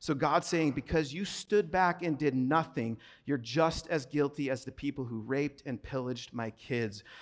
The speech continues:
You saw the need, you saw injustice and oppression, and you did nothing. Now, church, we would do well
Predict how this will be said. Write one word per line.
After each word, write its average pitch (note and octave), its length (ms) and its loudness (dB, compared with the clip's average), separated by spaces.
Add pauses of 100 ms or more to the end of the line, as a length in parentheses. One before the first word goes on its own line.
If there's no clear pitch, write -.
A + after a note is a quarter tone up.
(140)
You C#3 80 -2
saw E3 260 6
the C#3 140 4
need, G#3 560 0 (100)
you D3 140 -6
saw C#3 260 2
injustice D#3 680 -2
and C#3+ 160 0
oppression, E3+ 720 -2 (1300)
and C3 120 -4
you A#2 100 -6
did A2+ 260 -6
nothing. G2+ 640 -10 (840)
Now, - 80 -8
church, - 560 0 (640)
we D#3+ 240 0
would C#3 200 -2
do B2+ 160 -2
well G#2 460 -4